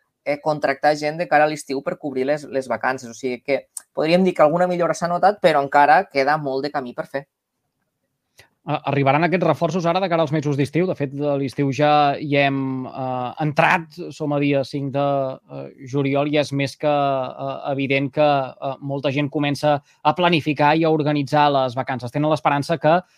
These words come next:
Speaker 2: arribin aquests efectius de més?
Speaker 1: Sí, ens consta que sí. De fet, eh, aquí a tota Tarragona, no, podríem dir que tenim, ja sa-, tenim un, un pic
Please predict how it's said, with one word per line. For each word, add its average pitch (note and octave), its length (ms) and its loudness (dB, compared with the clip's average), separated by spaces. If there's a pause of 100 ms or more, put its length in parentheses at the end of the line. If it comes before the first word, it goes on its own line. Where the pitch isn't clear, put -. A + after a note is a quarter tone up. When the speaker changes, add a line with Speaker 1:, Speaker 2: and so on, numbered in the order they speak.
(160)
Speaker 2:
arribin C#3+ 540 0
aquests C#3 180 -6
efectius C#3 320 -6
de C3 80 -2
més? D#3+ 340 -8 (540)
Speaker 1:
Sí, A#3+ 220 0
ens E3 140 2
consta F3+ 280 4
que F3+ 100 2
sí. G#3 200 -2
De G3 120 2
fet, F3 280 -2
eh, C#3 680 -2 (300)
aquí D#3 320 -2
a C3+ 640 6
tota C#3+ 280 0
Tarragona, C#3 600 2
no, D3+ 180 -2
podríem D3 300 -6
dir D3 120 -6
que C#3+ 80 -4
tenim, C#3 360 -4
ja C3+ 80 -6
sa-, B2+ 180 -2 (240)
tenim C3+ 320 -4
un, C3+ 400 -6
un D3+ 160 -8
pic G3+ 320 0